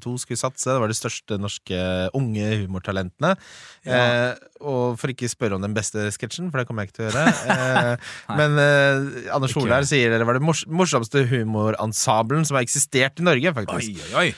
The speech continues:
Speaker 1: Eh,
Speaker 2: Hyggelig, ja.
Speaker 1: men for å snakke litt mer om prosess, da. Var dere ofte uenige, eller var det, eh, f-, kreativ frihet, eh, med likesinnede? Var, var det noen som bare, "Nei, det der er ikke noe morsomt", eller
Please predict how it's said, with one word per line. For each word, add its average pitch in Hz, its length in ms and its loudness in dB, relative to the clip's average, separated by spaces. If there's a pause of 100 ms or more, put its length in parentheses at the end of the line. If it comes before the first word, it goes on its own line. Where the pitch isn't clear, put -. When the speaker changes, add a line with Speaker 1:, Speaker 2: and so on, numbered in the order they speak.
(140)
Speaker 1:
Eh, 139 320 2
Speaker 2:
Hyggelig, 110 80 0
ja. 185 80 2
Speaker 1:
men 170 320 -2
for 180 120 2
å 170 60 0
snakke 160 180 0
litt 147 120 -2
mer 143 100 4
om 147 60 -4
prosess, 160 340 0
da. 117 340 2
Var 123 240 2
dere 143 160 2
ofte - 280 -4
uenige, 110 400 2
eller 202 140 0
var 196 140 4
det, - 60 -4 (140)
eh, 160 160 -6
f-, - 160 -18
kreativ 120 360 -2
frihet, 101 320 -2 (180)
eh, 107 500 2
med 107 160 -2
likesinnede? 104 800 -6
Var, 120 160 -4
var 113 160 0
det 123 80 -6
noen 95 120 -6
som 104 120 -8
bare, 95 240 -2
"Nei, 110 80 -4
det 104 120 -8
der 92 120 -4
er - 40 -8
ikke - 120 -14
noe 101 120 -6
morsomt", 120 280 -6
eller 123 380 -4